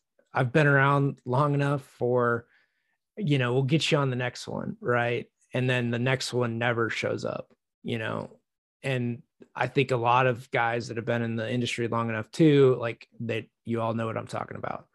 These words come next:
right? Where, "Hey, we got plenty of projects in the pipe and we'll give you all this work." And it's like,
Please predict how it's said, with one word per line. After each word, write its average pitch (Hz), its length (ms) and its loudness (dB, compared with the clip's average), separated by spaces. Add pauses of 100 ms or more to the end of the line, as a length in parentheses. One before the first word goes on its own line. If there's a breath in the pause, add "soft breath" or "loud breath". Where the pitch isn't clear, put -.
(500 soft breath)
right? 113 380 -2
Where, 113 360 0
"Hey, 123 240 2
we 117 140 0
got 117 240 -4 (140)
plenty 165 220 4
of 139 80 2
projects 139 440 0
in 135 60 0
the 120 60 -2
pipe 123 340 -4
and 110 100 -10
we'll 120 100 -8
give 143 240 2
you 151 80 8
all 139 140 4
this 120 240 -4
work." 113 320 -2
And 117 200 -2
it's - 120 -10
like, 110 300 -2